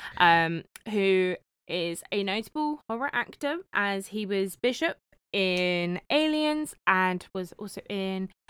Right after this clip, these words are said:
Aliens versus Predator, which, side note, new Prey movie is coming out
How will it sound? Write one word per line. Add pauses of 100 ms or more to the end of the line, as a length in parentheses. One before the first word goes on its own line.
(140)
Aliens
versus (180)
Predator,
which, (680)
side
note, (440)
new
Prey
movie
is
coming
out